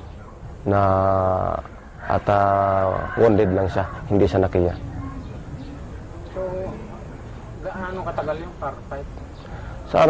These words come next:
Speaker 1: firefight, ah, more or less fifty minutes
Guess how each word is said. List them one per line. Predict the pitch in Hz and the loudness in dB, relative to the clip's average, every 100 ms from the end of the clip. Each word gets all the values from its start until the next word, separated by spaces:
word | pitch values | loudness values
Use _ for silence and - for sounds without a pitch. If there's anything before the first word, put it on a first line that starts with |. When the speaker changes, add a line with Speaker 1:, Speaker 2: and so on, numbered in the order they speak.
| 143 | 6
Speaker 1:
firefight, | 156 143 - 156 - - - - 110 | 6 6 6 4 2 -6 -16 -2 4
ah, | 123 120 120 120 120 117 | 6 6 6 6 6 4
more | 120 127 127 | 4 4 6
or | 131 127 | 6 4
less | 127 135 - - | 4 2 -2 4
fifty | 127 - - 131 | 4 4 2 6
minutes | 117 113 101 - | 8 8 6 2